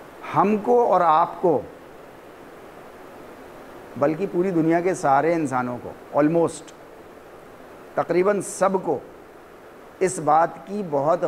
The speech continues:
गलत धारणा बन गई है कि हम एक शरीर हैं। आप शरीर नहीं हो। अगर आप शरीर हो तो शरीर तो सात साल में चेंज हो रहा है, हर सात साल में, हर सात साल में शरीर चेंज हो रहा है ना,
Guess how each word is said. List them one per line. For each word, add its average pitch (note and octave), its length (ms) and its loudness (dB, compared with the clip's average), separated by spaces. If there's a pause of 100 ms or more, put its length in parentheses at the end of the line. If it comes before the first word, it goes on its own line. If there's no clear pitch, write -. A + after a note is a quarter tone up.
गलत C#3+ 380 -2 (160)
धारणा C#3 440 0
बन C3 260 -4
गई D3 180 -4
है F3+ 200 0 (340)
कि D#3 100 -2
हम D3+ 240 -2
एक E3 140 -2
शरीर C3 340 -6
हैं। - 100 -16 (1400)
आप D3 160 2
शरीर D#3+ 320 0
नहीं C#3+ 260 2
हो। A2+ 80 -4 (1200)
अगर F#3+ 220 6
आप C4 160 4
शरीर A3 400 4
हो F#3+ 180 6
तो A3+ 120 2
शरीर F#3+ 300 0
तो G#3 100 0
सात F#3 280 0
साल F#3 160 2
में F#3+ 120 -6
चेंज G#3+ 280 0
हो G3 80 2
रहा D#3 120 2
है, C3+ 80 -2
हर E3 120 -2
सात E3 240 -4
साल C3+ 200 -4
में, A2 120 -16 (4000)
हर F#3 120 2
सात E3+ 260 0
साल F3+ 140 0
में G3 80 -4
शरीर G3 200 2
चेंज G3+ 220 2
हो G#3 80 6
रहा E3+ 100 2
है C#3+ 60 -2
ना, D#3+ 100 -6